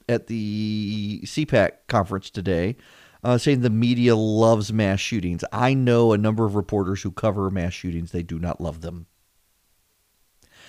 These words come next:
And I know there's a perception on the right, right now, just as there was on the left during the, the Bush days of the war,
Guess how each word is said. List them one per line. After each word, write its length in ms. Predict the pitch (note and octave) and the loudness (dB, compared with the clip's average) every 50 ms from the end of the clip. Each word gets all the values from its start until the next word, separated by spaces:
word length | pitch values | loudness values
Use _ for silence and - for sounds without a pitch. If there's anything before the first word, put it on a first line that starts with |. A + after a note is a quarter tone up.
| - - _ _ _ | -20 -20 _ _ _
And 120 | A#2+ A2+ A2 | 2 2 4
I 80 | G#2+ | 4
know 200 | A2 G#2+ A#2 A#2+ | 4 4 4 4
there's 180 | A#2 A#2+ A#2 G#2+ | 4 4 2 0
a 40 | G#2 | 0
perception 520 | - G#2+ G#2 - - A#2+ - - - C3+ | -4 -4 -2 0 0 0 0 0 0 2
on 100 | B2+ B2+ | 2 2
the 100 | B2+ B2+ | 0 -2
right, 540 | A2+ G2 F2 E2 E2+ F2 - _ - - - _ _ _ _ _ _ _ _ _ _ | 0 2 2 2 0 -2 -4 _ -18 -20 -20 _ _ _ _ _ _ _ _ _ _
right 300 | F#2+ G2+ G2+ G#2 - - | -2 0 0 0 -2 -2
now, 280 | G2 F#2+ F2 E2 D#2+ F2+ | -2 -2 0 0 -2 -2
just 260 | F#2+ G2+ F2+ - - | -4 -4 -6 -4 -8
as 140 | G2 F#2 G2 | -8 -6 -2
there 120 | G#2+ G#2 | -2 0
was 480 | G2 G#2 G#2 A2+ A2 G#2 G#2 - - _ - | 0 2 2 0 0 -4 -8 -12 -12 _ -4
on 120 | A2 A2 | -2 -2
the 100 | G#2 G#2 | 0 -2
left 420 | G#2 A2+ B2+ B2+ C3 B2+ - _ _ | 0 2 2 2 2 2 0 _ _
during 380 | B2+ B2 A2+ B2 A#2+ A#2+ A#2 | -4 -4 -2 -2 -2 -2 0
the, 220 | A2 A#2+ A#2 A#2 G2+ | 2 4 4 2 2
the 420 | A2+ A#2+ A#2+ A2+ A2+ A2+ A2+ A2 | 0 -2 -2 0 0 0 0 -2
Bush 340 | G#2+ G#2+ B2+ C#3 C3 - - | -2 -2 -2 -2 -2 -2 -2
days 260 | - A#2+ A#2+ B2 A#2+ | 0 0 0 2 0
of 140 | B2+ A#2 B2 | -2 -2 -2
the 80 | A#2 | -4
war, 500 | A2+ G#2 G2 F#2 F2 F#2 F2+ F2 F#2 G2 | -2 -2 -2 0 0 0 0 0 -2 -6